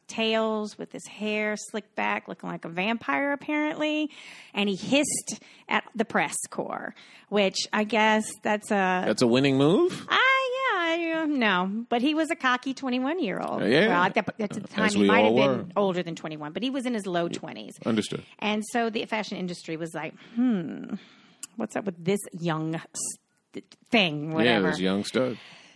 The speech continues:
Speaker 1: So, you know, he kept producing and producing, and he just kept getting bigger and bigger. He caught the eye of, um, um, uh, Puff Daddy,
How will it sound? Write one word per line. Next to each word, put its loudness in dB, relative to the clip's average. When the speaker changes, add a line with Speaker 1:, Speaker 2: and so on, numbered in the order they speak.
Speaker 1:
So, 4
you 2
know, 4
he 4
kept -4
producing 0
and -4
producing, -4
and -4
he -4
just -6
kept -6
getting 0
bigger -2
and -6
bigger. -4
He -4
caught -6
the -6
eye -4
of, -6
um, -8
um, -8
uh, -4
Puff -4
Daddy, 0